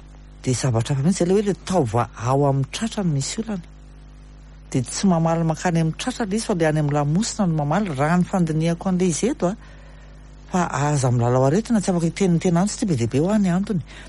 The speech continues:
Mety hoe vavony, sarakaty, ny aty, ny fo, zay tao ao anatin'ny tratra rehetrarehetra ao, ny tsinay. De ilaina ny mandeha mijery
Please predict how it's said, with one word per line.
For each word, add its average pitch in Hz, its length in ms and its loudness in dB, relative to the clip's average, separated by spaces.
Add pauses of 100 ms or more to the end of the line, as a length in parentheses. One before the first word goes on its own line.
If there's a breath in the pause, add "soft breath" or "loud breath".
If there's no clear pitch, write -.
Mety 139 260 2
hoe 208 80 2
vavony, 143 680 2
sarakaty, 165 720 -4
ny 143 160 0
aty, 180 480 -2
ny 139 80 0
fo, 156 680 -2 (680 loud breath)
zay - 160 -2
tao 139 160 0
ao 123 80 4
anatin'ny 123 320 2
tratra 175 240 0
rehetrarehetra 165 640 0
ao, 240 120 2
ny 175 120 4
tsinay. 190 920 2 (1000 loud breath)
De 143 100 0
ilaina 151 460 2
ny 202 60 6
mandeha 147 280 4
mijery 156 480 2